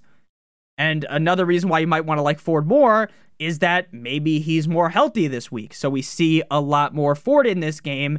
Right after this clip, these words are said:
So again, if I had to pick one or the other, I'd rather have Hunt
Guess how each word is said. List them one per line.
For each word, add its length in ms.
So 220
again, 480
if 160
I 180
had 280
to 280
pick 180
one 160
or 60
the 100
other, 280
I'd 180
rather 200
have 180
Hunt 280